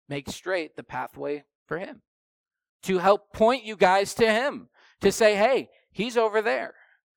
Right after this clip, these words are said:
And then, and then in John, we even see the next day after this discussion, he sees Jesus and says, "Behold, the Lamb of God, which is taketh away the sin of the world. This is whom I said," this is the guy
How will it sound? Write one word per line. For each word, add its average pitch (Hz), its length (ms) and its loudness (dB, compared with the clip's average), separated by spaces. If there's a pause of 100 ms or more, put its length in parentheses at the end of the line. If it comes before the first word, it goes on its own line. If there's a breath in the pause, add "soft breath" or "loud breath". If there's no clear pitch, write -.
(300)
And 170 80 -2
then, 190 260 -2
and 196 200 -4
then 190 140 0
in 175 120 -4
John, 208 360 2
we 196 160 -4
even 196 180 -4
see 220 220 -8
the 180 160 0
next 196 380 -4
day 226 260 2
after 190 320 0
this 180 160 -2
discussion, 185 680 -4 (240 soft breath)
he 196 140 -8
sees 240 420 -12
Jesus 175 460 -6
and 180 120 -12
says, 208 220 -4
"Behold, 190 720 -2 (280 soft breath)
the 170 120 2
Lamb 226 300 6
of 208 140 0
God, 190 300 2
which 185 160 -4
is 180 120 -10
taketh 214 440 -4
away 180 300 0
the 175 80 -6
sin 196 260 -8
of 185 80 -8
the 175 80 -4
world. 156 380 -2 (300 soft breath)
This 202 360 -2
is 180 180 -6
whom 196 280 -6
I 202 180 0
said," 151 400 -4
this 226 180 4
is 226 120 -12
the 208 100 -2
guy 160 520 -6